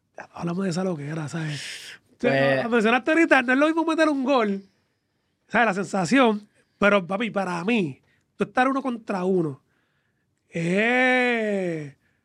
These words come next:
Speaker 1: ¿cómo te digo? Ochenta y veinte.
Speaker 2: Sí.
Speaker 1: Porque,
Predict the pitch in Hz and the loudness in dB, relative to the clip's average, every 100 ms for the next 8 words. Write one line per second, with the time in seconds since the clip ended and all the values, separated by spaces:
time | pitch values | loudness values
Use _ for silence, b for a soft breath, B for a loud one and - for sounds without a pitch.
0 | _ _ _ 190 214 285 233 - 202 202 | _ _ _ -8 -2 0 0 -2 -6 -4
1 | 262 196 220 240 196 107 _ - 113 101 | -4 -2 -4 -4 -6 -6 _ -16 -16 -16
2 | _ 196 - 185 170 165 165 160 147 | _ -8 -4 -4 -2 -4 -6 -6 -8